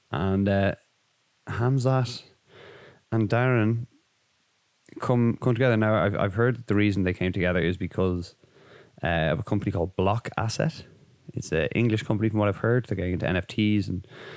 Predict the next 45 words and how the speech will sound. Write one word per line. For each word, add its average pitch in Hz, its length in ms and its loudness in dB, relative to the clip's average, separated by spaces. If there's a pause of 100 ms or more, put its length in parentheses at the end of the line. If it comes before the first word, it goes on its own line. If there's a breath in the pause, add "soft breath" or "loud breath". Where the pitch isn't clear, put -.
(260 loud breath)
Darren 95 260 2
has 95 100 0
his 90 80 -2
own 95 160 2
N 92 60 2
F 90 100 -4
Ts, 101 300 0
and 90 80 0
now 87 80 0
Hamzat 92 380 0
does. 90 260 0
And 82 100 -6
if - 100 -18
Michael 90 300 -4
Bisping's 87 380 -4
involved, 90 320 -6
blah, 82 180 -4
blah, 82 120 -4
everyone's 82 280 -2
just 82 180 -8
looking 80 160 -4
to 82 60 -2
get 82 220 -6
a - 840 -20
little 107 160 2
bit 104 120 2
of 101 80 0
back 110 260 -2
pocket 107 300 0
action. 107 480 0 (560 loud breath)
How - 120 -12
are 98 40 -6
you 92 80 -6
doing? 87 180 -8
Can - 120 -14
you 101 60 -6
put, 104 160 -4 (260)
put - 160 -16
that - 200 -12
big, 101 280 -6 (120)
put 110 240 -4
that 101 200 -2 (140)
big, 101 260 -2 (240)
big, 98 280 -4
massive, 90 720 -4